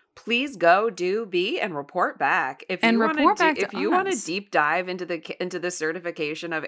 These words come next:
Speaker 1: <laughs> Arizona's ballots at some point, like, please hit us up. We will
Speaker 2: Please do
Speaker 1: talk.
Speaker 2: it. Once this is over in every state, that is it.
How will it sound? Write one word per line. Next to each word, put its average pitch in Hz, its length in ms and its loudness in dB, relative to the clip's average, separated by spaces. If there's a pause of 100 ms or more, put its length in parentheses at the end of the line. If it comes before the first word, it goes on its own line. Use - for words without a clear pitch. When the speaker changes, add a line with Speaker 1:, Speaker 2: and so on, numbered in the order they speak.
Speaker 1:
<laughs> - 120 -12
Arizona's 165 640 -2 (460)
ballots 170 1000 2
at 202 180 -2
some 190 200 -2
point, 202 400 -4
like, 170 440 2 (480)
please 339 360 2
hit 214 140 -2
us 196 220 0
up. 160 300 2
We 151 100 -4
will 247 40 2
Speaker 2:
Please 392 240 8
do 277 80 -6
Speaker 1:
talk. 220 300 4
Speaker 2:
it. 165 260 -2 (840)
Once 294 320 8
this 254 220 -2
is 226 140 -2
over 170 340 -2
in 151 120 -10
every 147 240 -8
state, - 400 -10 (680)
that 160 260 2
is 160 180 -10
it. 151 220 -4